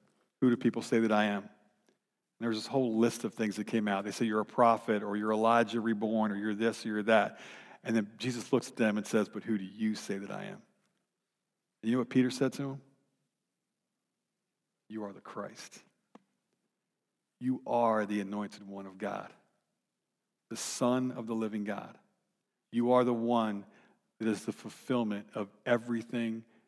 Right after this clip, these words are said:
that God has promised." And you know what Jesus said? He said, "You didn't figure this out on your own, Peter, but the Spirit of God has revealed this to you." And my hope is not that my words compel you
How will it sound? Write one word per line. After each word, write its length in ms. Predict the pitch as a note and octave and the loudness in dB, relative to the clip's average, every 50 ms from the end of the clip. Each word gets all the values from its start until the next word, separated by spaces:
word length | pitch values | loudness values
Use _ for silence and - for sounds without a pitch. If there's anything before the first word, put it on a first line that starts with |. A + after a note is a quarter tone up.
| _ _ _ | _ _ _
that 140 | - A2+ G2 | -16 -12 -6
God 200 | - G#2 G2+ G2 | -4 -2 -2 -2
has 120 | G2 - | -4 -8
promised." 600 | - - - G#2+ F#2+ G2 G2 - - - - - - _ _ _ _ _ _ _ _ _ _ _ _ _ _ _ _ _ _ _ _ _ _ _ _ _ _ _ - | -14 -12 -10 -10 -10 -10 -12 -18 -18 -20 -20 -20 -20 _ _ _ _ _ _ _ _ _ _ _ _ _ _ _ _ _ _ _ _ _ _ _ _ _ _ _ -4
And 80 | A2+ A2 | -2 0
you 60 | A2+ | 0
know 40 | A2+ | 0
what 100 | G#2+ - | 0 0
Jesus 260 | A2+ A#2 A#2 A#2+ - | 0 -2 -2 -2 -4
said? 260 | - C3 B2 A#2+ A#2+ - - _ _ _ _ _ _ _ _ _ _ _ _ _ _ _ _ _ _ _ _ _ _ _ _ _ _ _ - | -4 -2 -2 -2 -4 -6 -12 _ _ _ _ _ _ _ _ _ _ _ _ _ _ _ _ _ _ _ _ _ _ _ _ _ _ _ -8
He 40 | G#2 | -6
said, 240 | - - A#2+ G#2+ G2 | -2 0 0 0 2
"You 60 | A#2+ | 2
didn't 220 | C#3 B2 A2+ - | 0 0 0 -2
figure 160 | - A#2 A#2 A2+ | -2 -2 -2 0
this 120 | - - | 2 2
out 180 | A2+ A2+ A2 A2+ | 2 2 2 0
on 120 | A2 G#2+ | -2 -4
your 140 | G2+ G#2 A2 | -2 -2 -2
own, 180 | A2 G#2 G2 | -2 -2 -4
Peter, 340 | - - G#2 G2 F#2+ F#2+ - - _ _ _ _ _ _ _ _ _ _ _ | -4 -4 -4 -4 -4 -6 -10 -14 _ _ _ _ _ _ _ _ _ _ _
but 140 | - G2+ - | -10 -10 -8
the 60 | - | -8
Spirit 420 | - - - - A#2+ A2+ A2+ A2+ A2 | -10 -10 -4 0 2 4 4 4 2
of 120 | G#2 G#2+ | 0 -2
God 380 | A#2+ A#2 G#2+ G2+ G2+ G2 G2 G2+ | 0 2 4 4 4 2 0 -2
has 180 | G#2 G#2 G2+ | -8 -10 -10
revealed 380 | G#2+ G2+ F#2 G2 G2 G2 F#2+ F#2+ | -10 -10 -10 -8 -8 -8 -10 -10
this 160 | F#2+ - - | -14 -18 -18
to 100 | - G#2 | -16 -16
you." 160 | F#2 F#2+ G#2 - _ - - _ _ _ _ _ _ _ _ _ _ _ _ _ _ _ _ _ _ _ _ _ _ _ _ _ _ _ _ _ _ - _ _ - | -16 -16 -16 -20 _ -20 -20 _ _ _ _ _ _ _ _ _ _ _ _ _ _ _ _ _ _ _ _ _ _ _ _ _ _ _ _ _ _ -20 _ _ -4
And 120 | A2+ A2+ A#2 | 0 4 6
my 160 | C3+ C#3 C3+ | 6 6 6
hope 400 | A2+ A#2 C3+ B2+ A2+ G#2 - A#2+ | 6 6 6 6 4 4 2 0
is 160 | A#2+ A2 G#2+ | 0 0 4
not 260 | A#2+ B2 B2 B2+ B2+ | 6 6 6 6 6
that 120 | - B2+ A2+ | 4 2 2
my 280 | A2+ A#2 B2 A#2+ A#2+ | 4 4 6 6 6
words 460 | A#2 A2 A2 A#2 A#2+ A#2+ B2 A#2+ - | 4 2 2 4 4 4 2 0 -2
compel 400 | - - B2+ A2+ - B2+ B2 B2 | -4 -4 -4 0 4 4 4 4
you 260 | B2+ B2+ B2+ B2+ B2+ | 4 2 0 0 -2